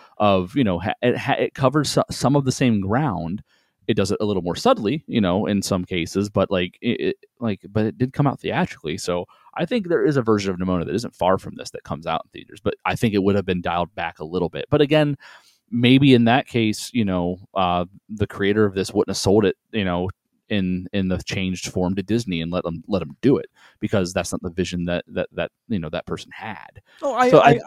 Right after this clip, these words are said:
Speaker 1: a lot of
Speaker 2: agree.
Speaker 1: things play into that.
Speaker 2: Yeah, I mean, again, we, it's, it's impossible to know all these things because n-, they're
Speaker 1: Yeah,
Speaker 2: not
Speaker 1: yeah.
Speaker 2: gonna say certain things, but,
Speaker 1: Mm-hmm.
Speaker 2: uh, it's just one of those things that I'm, I'm also surprised. Again, it's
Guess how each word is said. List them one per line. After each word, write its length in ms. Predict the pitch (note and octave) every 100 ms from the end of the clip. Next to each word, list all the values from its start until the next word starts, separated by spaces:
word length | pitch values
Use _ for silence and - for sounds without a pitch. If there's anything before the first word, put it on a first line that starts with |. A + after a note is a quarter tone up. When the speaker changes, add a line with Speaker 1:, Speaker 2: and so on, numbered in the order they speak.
| A3+
Speaker 1:
a 40 | C3+
lot 80 | D3+
of 40 |
Speaker 2:
agree. 100 | C3+
Speaker 1:
things 100 | G2+
play 240 | - A#2 G#2+
into 160 | A#2
that. 240 | D#2+ - - _ -
Speaker 2:
Yeah, 240 | C4 B2
I 60 | C3+
mean, 360 | E3+ F3+ D#3+ -
again, 320 | E3+ D3+ C3
we, 80 | C#3
it's, 220 | D#3 -
it's 200 | C3 D3
impossible 420 | D#3 F#3 D#3 D3+
to 60 | C#3
know 160 | C3
all 180 | G#2+ A#2+
these 220 | A#2+ A2
things 240 | B2+ A#2 A2
because 200 | A#2 A#2
n-, 160 | C3+
they're 120 | A#2+ C3+
Speaker 1:
Yeah, 60 |
Speaker 2:
not 100 | B2+
Speaker 1:
yeah. 140 | A2 A#2
Speaker 2:
gonna 120 | A2+ - _ _
say 380 | - - E3+ A#2
certain 340 | - A2 G#2+
things, 340 | A#2+ B2 G2+ F#2+
but, 220 | G2+ - - _ _ -
Speaker 1:
Mm-hmm. 220 | F#2 E3
Speaker 2:
uh, 40 | A1+
it's 200 | G#2 F3
just 160 | - E3
one 140 | E3+
of 60 | D3+
those 160 | C3 -
things 200 | D3+ B2+
that 160 | -
I'm, 140 | D#3 F3
I'm 180 | E3
also 240 | F3 F3 E3+
surprised. 560 | - C#3+ D#3 C#3+ C3
Again, 260 | C3 D3 D3+
it's 260 | C3+ -